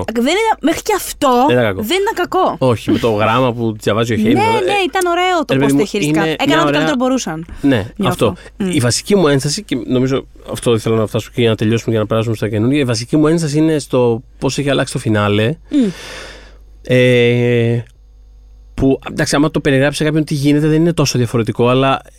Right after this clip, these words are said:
Speaker 2: δεν θα ξεχάσω ποτέ μου το, το intensity του επιλόγου στα βιβλία, το πόσο, το πόσο σκληρό είναι, το πο-, δηλαδή το διαβάζεις και σε πιάνει η ψυχή σου, δηλαδή μοιάζει με happy end, αλλά στην πραγματικότητα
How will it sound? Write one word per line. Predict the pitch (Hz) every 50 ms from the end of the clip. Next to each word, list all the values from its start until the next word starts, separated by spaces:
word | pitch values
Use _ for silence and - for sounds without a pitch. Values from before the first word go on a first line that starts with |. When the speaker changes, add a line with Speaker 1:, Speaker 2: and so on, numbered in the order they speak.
| - - - - - - - - - - - - - -
Speaker 2:
δεν | - 139 127 135
θα | 143 160
ξεχάσω | - - 165 165 170 170
ποτέ | 160 147 131 160 170
μου | 175 160 147
το, | - 135 120 117 113 110 110 107 - -
το | - 120 113 113 113 110
intensity | - 127 135 143 - - 127 - 120 107
του | - - 120
επιλόγου | 113 - 117 113 113 120 127 131 131 131 131 120 113 110 110 107
στα | - - 107
βιβλία, | 104 104 104 104 104 107 113 113
το | - 104
πόσο, | - - 123 123 127 120 - - 139 135 135 131 131 127 123 113 -
το | - 147 120 -
πόσο | - 143 139 139 131 - 139
σκληρό | 123 - - 123 113 110 110 104
είναι, | 101 101 98 98 95 90
το | - 98
πο-, | 90 - 117 107
δηλαδή | 113 110 110 107
το | - 139
διαβάζεις | 120 123 117 107 117 117 117 120 123 -
και | - -
σε | - -
πιάνει | - - 127 123 127
η | 131
ψυχή | - - 127 113 - 117 113
σου, | 104 - 110
δηλαδή | 107 107 107 113 120
μοιάζει | 120 120 120 117 120 127 139 147 131 135
με | 127 120 -
happy | - 117 - - 110 110 110 110
end, | 120 135 - - - - - - - - - - - - -
αλλά | - 127 127 120
στην | 117 127
πραγματικότητα | 127 120 120 120 113 117 - 139 151 151 151 - 160 156 -